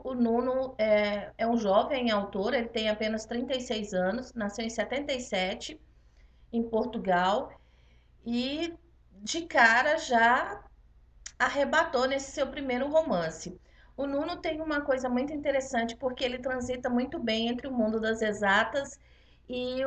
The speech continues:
o mundo das artes, porque ele, na verdade, é formado em física, ah, já trabalhou em pesquisas nucleares, mas também faz parte de grupo teatral, escreve, faz parte de, de grupo musical, enfim,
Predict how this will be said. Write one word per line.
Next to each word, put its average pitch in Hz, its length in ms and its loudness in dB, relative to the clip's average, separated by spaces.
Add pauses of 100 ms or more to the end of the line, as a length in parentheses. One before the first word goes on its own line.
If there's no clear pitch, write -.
(120)
o 277 140 -4
mundo 254 1300 0
das 233 280 4
artes, 190 520 2
porque 254 420 -8
ele, 247 380 2
na 262 120 -2
verdade, 220 600 0
é 233 100 -2
formado 233 460 0
em 294 120 -2
física, 320 720 -6 (560)
ah, 226 380 6
já 247 160 4
trabalhou 240 500 6
em 285 140 0
pesquisas 254 640 0
nucleares, 202 1200 2
mas 233 320 2
também 247 680 0
faz 240 300 -2
parte 226 320 -4
de 226 100 -6
grupo 240 320 -6
teatral, 208 800 2
escreve, 190 1120 4 (380)
faz 233 200 0
parte 240 360 -2
de, 220 200 -4
de 214 140 -4
grupo 262 380 -4
musical, 214 760 2
enfim, 226 480 -6